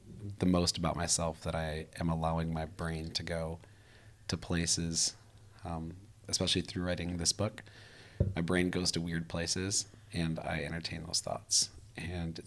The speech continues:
it's, I feel like it's diversifying and creating a more complex neural map in my brain, and making, it's like stretching my ability to think.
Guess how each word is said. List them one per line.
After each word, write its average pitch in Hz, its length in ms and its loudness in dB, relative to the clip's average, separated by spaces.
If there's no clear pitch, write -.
it's, - 380 -2
I 92 80 -2
feel 92 160 0
like 87 120 -2
it's 82 160 0
diversifying 82 760 0
and 78 220 -8
creating 85 380 -4
a 80 40 -4
more 78 360 -6
complex 85 760 0
neural 87 300 0
map 90 280 -2
in 92 120 -8
my 85 80 -2
brain, 87 340 -6
and 80 420 2
making, 82 880 -2
it's - 160 -2
like 87 140 0
stretching 80 600 0
my 85 220 -2
ability 78 400 -6
to - 100 -14
think. - 300 -12